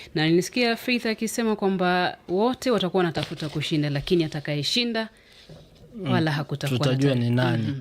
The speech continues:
Speaker 2: Kwa sababu leo Faith Kipyegon ameibuka wa pili katika kundi lake.
Speaker 1: Mhm.
Speaker 2: Kundi lake, kumbuka kwamba imeongozwa na Gudaf Sigi kutoka taifa la Ethiopia.
Speaker 1: Mhm, bila shaka.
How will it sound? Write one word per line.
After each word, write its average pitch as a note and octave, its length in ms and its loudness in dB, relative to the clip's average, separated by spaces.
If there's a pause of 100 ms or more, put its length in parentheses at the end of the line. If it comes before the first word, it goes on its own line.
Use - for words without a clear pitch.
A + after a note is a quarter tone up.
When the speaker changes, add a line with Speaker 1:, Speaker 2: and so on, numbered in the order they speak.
(200)
Speaker 2:
Kwa A#2 160 0
sababu C#3 500 2
leo C3+ 360 2
Faith A#2+ 420 0 (220)
Kipyegon A#2+ 540 0
ameibuka A#2 440 2
wa G#2+ 80 0
pili A2+ 220 -2
katika A2 300 -4
kundi G2 320 -6
lake. G2+ 500 -4
Speaker 1:
Mhm. D3 420 0
Speaker 2:
Kundi A#2+ 260 4
lake, B2+ 480 2
kumbuka B2 340 0
kwamba B2+ 240 2
imeongozwa A2+ 580 2
na G#2+ 220 -2
Gudaf A2+ 360 0
Sigi A2 340 -4
kutoka G#2 320 -4
taifa G2+ 260 -6
la G2 100 -8
Ethiopia. - 420 -10
Speaker 1:
Mhm, D3+ 260 -4
bila C3+ 200 -8
shaka. - 420 -12